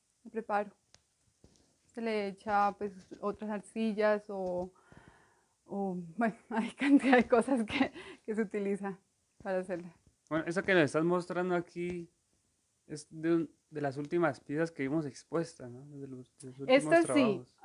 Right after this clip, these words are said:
Speaker 1: eh, o sea, estas sí. Hay unas que no se han expuesto porque ni siquiera las he amarrado todavía. Eh, ay,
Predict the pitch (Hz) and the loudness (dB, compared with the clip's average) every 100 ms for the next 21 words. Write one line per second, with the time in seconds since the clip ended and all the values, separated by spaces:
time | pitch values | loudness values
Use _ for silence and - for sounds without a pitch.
0 | 180 220 240 226 240 254 233 190 247 254 | -4 2 2 2 2 8 8 8 6 0
1 | 262 277 247 247 285 302 339 349 277 254 | -4 -6 2 4 6 6 4 4 2 2
2 | 269 294 311 302 302 302 - 247 220 226 | 0 0 -4 -8 -8 -12 -6 -4 -2 -2
3 | 220 214 226 214 226 247 226 214 220 226 | -4 -6 -2 2 2 0 -2 -4 -4 -4
4 | 226 226 220 185 180 151 _ _ _ _ | -6 -6 -6 -4 -4 -8 _ _ _ _
5 | _ _ _ _ _ _ _ _ _ _ | _ _ _ _ _ _ _ _ _ _
6 | - 214 208 202 196 196 _ _ _ 254 | -16 -6 -2 -2 -2 -6 _ _ _ -6
7 | 311 | -6